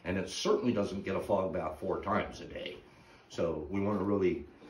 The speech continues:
be moderate in our use of these. Um, when I'm running the tub with the grills, I'll just go ahead and crack the lid and get myself some fog build up inside here. I'll always dir-, direct too, when I'm using a humidifier,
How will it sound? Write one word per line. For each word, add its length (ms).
be 100
moderate 680
in 100
our 120
use 280
of 140
these. 460
Um, 360
when 140
I'm 220
running 280
the 100
tub 360
with 160
the 80
grills, 640
I'll 100
just 240
go 120
ahead 220
and 140
crack 380
the 80
lid 320
and 100
get 200
myself 440
some 280
fog 500
build 240
up 160
inside 580
here. 220
I'll 100
always 460
dir-, 320
direct 500
too, 220
when 120
I'm 140
using 280
a 20
humidifier, 680